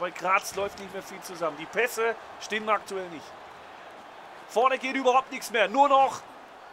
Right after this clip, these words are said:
die Capitals am Zug. Vielleicht noch eine Gelegenheit. Graz kann die Mannschaft nicht von der Scheibe trennen. Gibt's nicht.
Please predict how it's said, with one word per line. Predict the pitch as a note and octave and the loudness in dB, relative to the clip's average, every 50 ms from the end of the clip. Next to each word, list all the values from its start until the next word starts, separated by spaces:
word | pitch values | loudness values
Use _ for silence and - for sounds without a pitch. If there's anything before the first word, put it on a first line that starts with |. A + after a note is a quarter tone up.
| - - | -12 -10
die | B3 B3 | -10 -6
Capitals | - A#3+ A#3+ B3 A#3+ G#3+ A3+ A3+ G#3 F3+ - A#3+ | 2 4 4 4 4 2 2 0 0 2 2 2
am | A3 G#3 F#3 | 2 2 2
Zug. | - - G#3+ - - - - - - - - - - - - - - - - | -6 -10 -10 -12 -12 -16 -18 -18 -18 -18 -18 -18 -18 -18 -16 -16 -16 -14 -12
Vielleicht | E3+ F3+ G#3+ A3+ B3 A#3 A3 | -2 2 2 2 2 2 2
noch | A#3 B3 - | 0 0 2
eine | - A3+ A#3+ B3+ C4 C4+ | 2 0 0 0 -2 -4
Gelegenheit. | G#3 B3+ B3 A#3+ B3+ C4 A#3 A#3 A#3+ A3 G3+ E3+ - - - - - - - - - - - - - - - - - - - - - - - - - - - - - - - - - - - - - - - - - | -6 -6 -4 -4 -4 -4 -4 2 4 6 6 4 2 -2 -12 -14 -18 -18 -18 -18 -18 -18 -18 -18 -18 -18 -16 -16 -16 -16 -16 -16 -16 -16 -16 -16 -16 -16 -16 -16 -16 -16 -16 -16 -16 -16 -18 -18 -18 -18 -16 -12 2
Graz | F3+ G#3+ A3+ B3+ C#4+ - - - | 4 6 6 6 6 4 0 -2
kann | - B3 B3+ C4+ C#4+ D4+ C#4 - - - - - | 2 6 6 6 4 2 -8 -12 -16 -20 -16 -8
die | A#3 C4 C4+ | -6 0 6
Mannschaft | C#4 C#4+ D4 D4 - - D4 D4 C#4 - - - - - - | 8 8 8 6 8 8 8 8 8 6 -4 -14 -16 -14 -10
nicht | G3+ C4+ D#4+ D#4 C4+ - - | -4 -2 0 0 0 -4 -6
von | - - C4 C#4+ D4 C4+ | -6 0 2 2 4 4
der | C#4 C4 | 4 2
Scheibe | B3 - - B3 B3+ C4 B3 A#3 | 2 4 2 2 2 2 0 -2
trennen. | - - G3+ G#3 F#3 E3+ - - - - - - - - - - - - - - - - - - - - - - - - - - - - - - - - | -6 -2 -2 -2 -2 -4 -10 -16 -18 -20 -18 -20 -18 -18 -18 -20 -20 -20 -20 -20 -20 -20 -20 -18 -18 -18 -18 -18 -18 -18 -18 -18 -18 -18 -18 -18 -18 -16
Gibt's | - E3+ - - - | -16 -14 -14 -14 -14
nicht. | C3 G2 | -14 -16